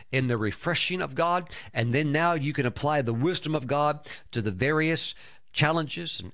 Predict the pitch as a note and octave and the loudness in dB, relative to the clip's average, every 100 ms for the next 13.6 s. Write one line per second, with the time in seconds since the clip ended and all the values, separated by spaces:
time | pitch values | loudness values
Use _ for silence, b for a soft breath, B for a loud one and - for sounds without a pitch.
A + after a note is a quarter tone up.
0 | - G#2 - D#3 F3 E3+ A2+ G#2 B2+ C3+ | -8 -6 -2 -2 -2 -4 -6 -6 -4 -2
1 | C3 B2 A#2+ A2 D2+ - - - G#2 G2+ | -2 -2 0 0 -2 -8 -16 -12 -4 -2
2 | F2+ F2 C#3+ D#3 D#3 D#3+ D#3+ D#3 B2+ A2+ | -2 0 2 2 0 -2 -2 -2 -2 0
3 | G#2+ G2 G2 B2 - A2+ A2 C3 C#3+ D#3+ | 0 0 0 -2 -2 -4 0 2 2 0
4 | B B - A#2 B2+ A2 B2+ B2 G2 C3+ | B B -4 0 2 2 0 0 0 2
5 | C3 A#2 - C#3+ D#3+ D3+ D3 C3+ A2 C3+ | 2 0 0 0 2 0 -2 -4 -4 0
6 | C3+ G2+ G2 A2 C3 D3 B2 A2+ C#3+ G#2+ | 2 2 0 -2 0 2 2 2 2 2
7 | G#2 B B B C3+ B2+ G3 G#3 C3 C3+ | -2 B B B -2 0 -2 -2 -2 0
8 | C#3 B2 E2+ - - - - - - - | 0 -2 -6 -12 -14 -18 -20 -20 -10 -2
9 | C3+ A#2 G#2 A2+ G#2+ F#2 D2+ - B B | 2 2 2 0 0 -2 -4 -10 B B
10 | B A2 G2+ - A#2 - - F3+ G#3+ G#3+ | B -2 -2 -2 -4 -2 0 0 0 -4
11 | B B B B B2 A2+ A2 A2 - C3+ | B B B B -2 0 0 -4 -4 -2
12 | C3+ D#3 E3 - B2 B2+ A#2 B2 A2+ B2+ | 0 0 -2 -4 -2 0 0 -2 -2 0
13 | A2+ - B2 C3+ C3+ - | -2 -2 -2 0 -2 -4